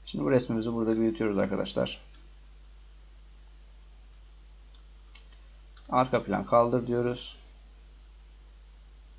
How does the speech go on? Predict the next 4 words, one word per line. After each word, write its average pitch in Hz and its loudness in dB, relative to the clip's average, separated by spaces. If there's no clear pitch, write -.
Daha 127 8
sonra 104 0
düzenle 123 4
diyoruz. 123 0